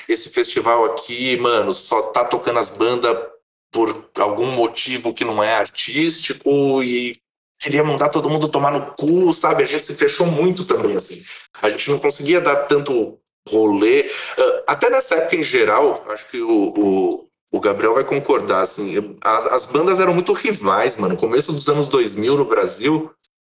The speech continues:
as bandas se viam muito como concorrentes, tá ligado? Não, não acho que era só a Jennifer.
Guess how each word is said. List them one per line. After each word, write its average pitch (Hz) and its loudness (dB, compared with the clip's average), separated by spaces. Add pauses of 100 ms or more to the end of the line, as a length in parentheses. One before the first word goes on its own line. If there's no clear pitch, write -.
(140)
as 107 0
bandas 139 2
se 139 -4
viam 143 2
muito 147 -2
como 160 -2
concorrentes, 131 -2
tá - -4
ligado? 95 0
Não, 127 0
não 127 0
acho - -2
que 135 2
era 110 2
só 113 0
a 107 2
Jennifer. 104 0